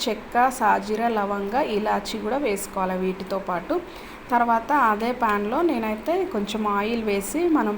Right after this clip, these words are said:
పేస్ట్ పట్టుకున్న పేస్ట్ని దాంట్లో వేసుకోవాలి. కొంచెం జీలకర్ర, సాజీర వేసుకోవాలి పోపులో. బిర్యానీ దినుసులు లైట్గా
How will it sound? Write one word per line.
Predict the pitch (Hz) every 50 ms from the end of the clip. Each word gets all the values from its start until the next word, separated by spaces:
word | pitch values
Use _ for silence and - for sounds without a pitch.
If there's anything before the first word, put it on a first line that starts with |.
| 208
పేస్ట్ | 226 208 214 214 214 - 233
పట్టుకున్న | 214 214 - - - 214 202 196 190 190 190
పేస్ట్ని | 185 185 190 - - 226 247 285 247 233
దాంట్లో | 202 185 190 190 - 214 240 247
వేసుకోవాలి. | 208 190 190 190 - - - 202 190 190 180 190 220 226 -
కొంచెం | 208 208 202 - 220 208 196
జీలకర్ర, | 196 196 196 190 - 214 208 220 240 -
సాజీర | 214 202 190 185 185 202 220 214 208 202
వేసుకోవాలి | 185 185 185 - - - 202 190 190 208 202 202 -
పోపులో. | 202 196 196 - - 214 220 285 392 - - - - - - - - - - - - -
బిర్యానీ | 247 240 240 247 254 262 247 254
దినుసులు | 247 240 240 226 254 254 269 247
లైట్గా | 220 208 208 220 220 220